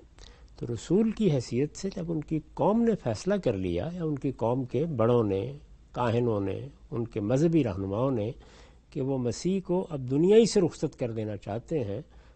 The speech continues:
تو اللہ تعالیٰ کہتے ہیں کہ ہم نے اپنی خصوصی عنایت سے ان کو اپنی طرف اٹھا لیا، وہ ان کو ہاتھ بھی نہیں لگا سکے۔ چنانچہ قرآن نے بیان کیا ہے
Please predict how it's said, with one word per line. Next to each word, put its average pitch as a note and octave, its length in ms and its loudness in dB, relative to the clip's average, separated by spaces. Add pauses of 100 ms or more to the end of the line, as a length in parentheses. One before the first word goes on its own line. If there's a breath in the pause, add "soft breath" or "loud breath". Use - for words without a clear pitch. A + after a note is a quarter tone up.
(140)
تو - 80 -10
اللہ C3 200 -4
تعالیٰ C#3 380 -2
کہتے C#3+ 380 -2
ہیں B2+ 140 -2
کہ D3 120 -10 (100)
ہم A#2+ 140 -2
نے C#3+ 240 -2 (160)
اپنی C3 320 -6 (120)
خصوصی F#3+ 600 -2
عنایت B2+ 340 0
سے - 120 -4
ان B2 140 -4
کو B2+ 240 -6
اپنی B2+ 280 -8
طرف G#2 280 -10
اٹھا F#2+ 200 -10
لیا، E2+ 200 -14 (720 loud breath)
وہ F#3+ 160 2
ان G#3 100 2
کو G#3 160 4
ہاتھ C3+ 320 4
بھی D#3+ 100 2
نہیں C#3+ 100 2
لگا F#2 260 -4
سکے۔ - 280 -12 (560 soft breath)
چنانچہ A#2+ 400 -4
قرآن A#2+ 360 -4
نے C#3+ 60 -4
بیان B2 340 -2
کیا G2+ 340 -6
ہے G#2+ 140 -8